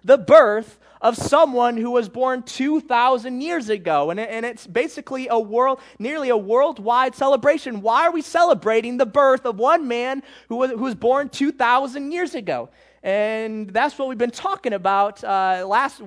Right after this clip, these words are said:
last week we started the series all about Jesus. As we're discovering that this man Jesus is very, very special, and he's very, very important in the grand scheme of things. Last week, uh,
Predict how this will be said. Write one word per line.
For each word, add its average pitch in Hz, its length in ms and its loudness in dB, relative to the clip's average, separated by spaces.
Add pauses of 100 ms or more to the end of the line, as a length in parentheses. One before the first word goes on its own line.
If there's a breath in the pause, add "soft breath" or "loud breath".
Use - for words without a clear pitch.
last 233 260 -2
week 214 140 -10
we 190 80 -10
started 190 240 -4
the - 80 -20
series 190 340 -4
all 202 200 0
about 185 340 -2
Jesus. 214 400 -12
As 220 160 -8 (320 loud breath)
we're 240 160 2
discovering 277 640 2
that 208 180 -2
this 311 220 -4
man 320 300 -6
Jesus 196 640 -6 (260 soft breath)
is 214 320 2
very, 311 800 4
very 269 460 2
special, 254 720 -4
and 240 160 -4
he's 196 160 -10
very, 294 400 4
very 269 340 2
important 240 720 -6 (240 loud breath)
in 233 160 -4
the 254 80 -6
grand 262 460 -2
scheme 302 260 -8
of 254 100 -4
things. 156 320 -8
Last 233 320 0
week, 277 220 -10
uh, 202 300 2